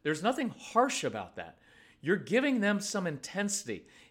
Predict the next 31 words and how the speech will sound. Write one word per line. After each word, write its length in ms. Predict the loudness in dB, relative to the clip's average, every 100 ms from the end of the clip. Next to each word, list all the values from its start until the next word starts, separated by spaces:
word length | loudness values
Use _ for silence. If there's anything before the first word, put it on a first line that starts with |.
| -2
Intensity 920 | -2 -2 -10 -2 0 2 0 0 0
is 140 | 0
really 340 | 0 2 4 4
important 520 | 2 2 2 2 -2
with 120 | -2
a 60 | -4
strong-willed 600 | -2 0 0 0 0 0
child. 360 | 0 2 0 -6 -20 -20 -20 -20 -2
I'm 140 | 0 4
not 260 | 4 4
giving 240 | 2 2 2
this, 140 | 0 -6 -4
"You 100 | 2
know 120 | 6
what? 400 | 8 8 8 2 0
I 220 | 4 6
can't 300 | 6 6 6
believe 300 | 4 4 4
that 120 | 2
you 80 | 2
would 120 | 2
do 180 | 2 2
this. 160 | 4 2 0
How 280 | 4 6 6
could 220 | 4 2
you 140 | 6
ever?" 320 | 6 6 2 -4 -20 -12
Not 360 | 2 4 4 6
that 240 | 4 4
kind 260 | 0 0
of 80 | 2